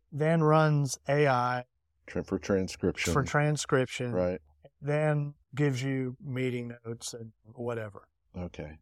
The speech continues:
Speaker 1: Okay.
Speaker 2: So
Speaker 1: Well,
Speaker 2: we
Speaker 1: hey, I, I, who's, I'm all for that, right?
Speaker 2: Right.
Speaker 1: Especially when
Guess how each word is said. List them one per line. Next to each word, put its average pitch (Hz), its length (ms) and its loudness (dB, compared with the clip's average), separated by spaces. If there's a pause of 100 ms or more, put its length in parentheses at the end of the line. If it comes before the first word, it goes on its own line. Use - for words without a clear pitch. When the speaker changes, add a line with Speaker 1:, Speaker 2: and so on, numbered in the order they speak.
(140)
Speaker 1:
Okay. 123 240 2 (1000)
Speaker 2:
So - 180 4
Speaker 1:
Well, 104 100 10
Speaker 2:
we 98 80 10
Speaker 1:
hey, 180 240 12 (120)
I, 165 200 0
I, 175 140 10
who's, 165 400 8 (260)
I'm 180 200 8
all 170 140 12
for 175 240 8
that, 113 160 2
right? 139 240 4
Speaker 2:
Right. 117 260 10
Speaker 1:
Especially 196 560 6
when 151 360 6